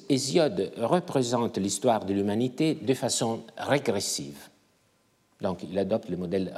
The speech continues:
régressif, descendante, par différentes étapes, d'un âge d'or, euh, pendant lequel, euh, les mortels vivaient comme les dieux, ils étaient libres d'inquiétude, des travaux, de souffrances, un âge de fer.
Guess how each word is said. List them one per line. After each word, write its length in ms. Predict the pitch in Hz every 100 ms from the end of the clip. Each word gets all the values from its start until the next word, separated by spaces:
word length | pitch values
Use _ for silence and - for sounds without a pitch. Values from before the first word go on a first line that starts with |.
| -
régressif, 680 | 123 104 87 - - 71 73 - - _ _ - - - -
descendante, 840 | 113 151 - 120 101 78 78 - 87 -
par 220 | - 127 117
différentes 520 | 127 139 127 131 -
étapes, 540 | 107 - 151 160 - 80 - - - -
d'un 160 | 117 135
âge 300 | 127 110 98
d'or, 420 | 123 151 156 90
euh, 160 | 82 - - - -
pendant 340 | 95 95 101
lequel, 600 | 92 87 - 101 95 87
euh, 260 | 85 82 85
les 180 | 85 92
mortels 520 | 92 85 - 104 90
vivaient 540 | 87 98 92 107 107
comme 260 | - 98 90
les 140 | 90
dieux, 580 | 92 95 98 104 120 113
ils 200 | 87 85
étaient 240 | 90 - 90
libres 520 | 90 110 107 92 87
d'inquiétude, 760 | 82 85 82 - - 123 98
des 180 | 85 87
travaux, 420 | 85 101 90 104
de 100 | 92
souffrances, 760 | 80 87 - 87 82 76 - - - - - -
un 180 | 120 120
âge 240 | 123 92
de 100 | 90
fer. 500 | - 71 71 - -